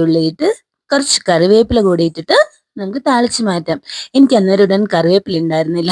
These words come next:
അതുകൊണ്ടാട്ടോ ഇടാത്തെ. ദാ നമ്മുടെ പച്ചടി ഇത്രയേ ഉള്ളൂ. ഇത്ര സിമ്പിൾ ആയിട്ടുള്ള ഒരു കറി വയ്ക്കാണ്ടിരുന്നാ മോശമല്ലേ? ഓണത്തിന് മാത്രമല്ല കേട്ടോ, നമുക്കല്ലാണ്ടും ഈ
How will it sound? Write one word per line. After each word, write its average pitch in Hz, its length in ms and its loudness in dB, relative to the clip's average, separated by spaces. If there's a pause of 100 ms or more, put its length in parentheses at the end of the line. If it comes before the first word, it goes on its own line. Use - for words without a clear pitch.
അതുകൊണ്ടാട്ടോ 190 680 2
ഇടാത്തെ. 165 360 -2 (1000)
ദാ 175 80 0 (300)
നമ്മുടെ 190 300 4 (100)
പച്ചടി 196 400 -2
ഇത്രയേ 294 340 2
ഉള്ളൂ. 165 200 0
ഇത്ര - 240 0 (120)
സിമ്പിൾ 220 320 2
ആയിട്ടുള്ള 202 380 -2
ഒരു 196 140 -8
കറി 190 180 0 (340)
വയ്ക്കാണ്ടിരുന്നാ 196 540 0 (100)
മോശമല്ലേ? 170 500 2 (680)
ഓണത്തിന് 247 460 4
മാത്രമല്ല 185 500 2
കേട്ടോ, 202 180 -2 (260)
നമുക്കല്ലാണ്ടും 196 640 2 (100)
ഈ 180 40 0